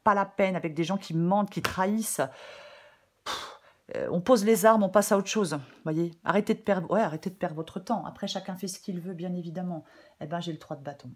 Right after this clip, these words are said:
Bah ouais, bah j'ai le trois de bâton.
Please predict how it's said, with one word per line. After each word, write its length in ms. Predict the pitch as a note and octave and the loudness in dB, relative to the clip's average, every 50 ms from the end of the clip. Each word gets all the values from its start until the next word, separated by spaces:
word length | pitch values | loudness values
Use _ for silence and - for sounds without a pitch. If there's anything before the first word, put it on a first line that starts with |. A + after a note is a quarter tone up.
| - _ _ _ _ _ _ _ _ _ _ _ _ _ _ - | -20 _ _ _ _ _ _ _ _ _ _ _ _ _ _ -18
Bah 380 | B2+ A#2 - C3 B2 A#2+ A2+ G#2 | -18 -16 -14 -14 -14 -12 -14 -14
ouais, 160 | A2 A#2+ - _ _ - | -16 -18 -20 _ _ -18
bah 80 | B2 A#2+ | -16 -16
j'ai 100 | - B2 | -16 -16
le 80 | B2 | -16
trois 160 | - - B2 | -16 -16 -18
de 60 | A#2+ - | -18 -18
bâton. 200 | - - - | -20 -20 -20